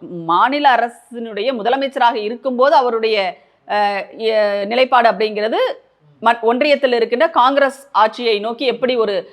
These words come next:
எதிர்க்கட்சியாக எப்படி இருக்கணுமோ அப்படி அன்றைய முதலமைச்சர் அவர் இருந்தார். ஆனால் பிரதமர் ஆனதற்கு பிறகு அவருடைய முகம் என்பது, உண்மையான முகம் என்னங்கிறத வெளிப்படுத்தி இருக்கிறாரு.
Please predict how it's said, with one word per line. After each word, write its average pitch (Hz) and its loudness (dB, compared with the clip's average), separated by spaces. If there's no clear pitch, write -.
எதிர்க்கட்சியாக 285 2
எப்படி 247 2
இருக்கணுமோ 240 2
அப்படி 262 2
அன்றைய 226 2
முதலமைச்சர் 233 0
அவர் 196 0
இருந்தார். 180 -2
ஆனால் 190 0
பிரதமர் 330 2
ஆனதற்கு 254 0
பிறகு 330 0
அவருடைய 247 2
முகம் 269 -6
என்பது, 214 -4
உண்மையான 294 2
முகம் 240 -4
என்னங்கிறத 220 -2
வெளிப்படுத்தி 277 -2
இருக்கிறாரு. 147 -10